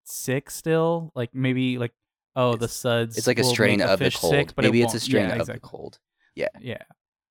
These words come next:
Speaker 1: Yeah,
Speaker 2: That makes
Speaker 1: that makes
Speaker 2: sense.
Speaker 1: sense.
Speaker 2: Yeah. <laughs> Just,
Speaker 1: Logic.
Speaker 2: he just infects
Speaker 1: Got it.
Speaker 2: everyone, which makes sense why they all run out of the Krusty Krab. <laughs>
Speaker 1: Oh, good segue.
Speaker 2: Yeah.
Speaker 1: So, uh, Patrick, when he's like, "Don't touch me, I'm
Speaker 2: Sterile. I
Speaker 1: sterile."
Speaker 2: love
Speaker 1: It's one
Speaker 2: that.
Speaker 1: of my f-,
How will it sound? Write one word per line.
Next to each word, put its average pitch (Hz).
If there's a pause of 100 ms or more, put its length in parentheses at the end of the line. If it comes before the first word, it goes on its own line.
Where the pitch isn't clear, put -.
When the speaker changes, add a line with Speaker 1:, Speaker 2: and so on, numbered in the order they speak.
(460)
Speaker 1:
Yeah, 214
Speaker 2:
That 104
makes 92
Speaker 1:
that -
makes 78
Speaker 2:
sense. -
Speaker 1:
sense. -
Speaker 2:
Yeah. -
<laughs> -
Just, 110
Speaker 1:
Logic. 110
Speaker 2:
he 120
just 110
infects 95
Speaker 1:
Got 85
it. 82
Speaker 2:
everyone, 85
which 95
makes 104
sense 113
why 95
they 87
all 85
run 82
out 82
of 80
the 80
Krusty -
Krab. 82 (240)
<laughs> 156 (460)
Speaker 1:
Oh, 117 (160)
good 147
segue. 120
Speaker 2:
Yeah. 120
Speaker 1:
So, 120
uh, 120
Patrick, 131
when 127
he's 123
like, 117
"Don't 135
touch 135
me, 127
I'm 113
Speaker 2:
Sterile. 104
I -
Speaker 1:
sterile." 107
Speaker 2:
love 123
Speaker 1:
It's -
one 139
Speaker 2:
that. 131
Speaker 1:
of 131
my 135
f-, -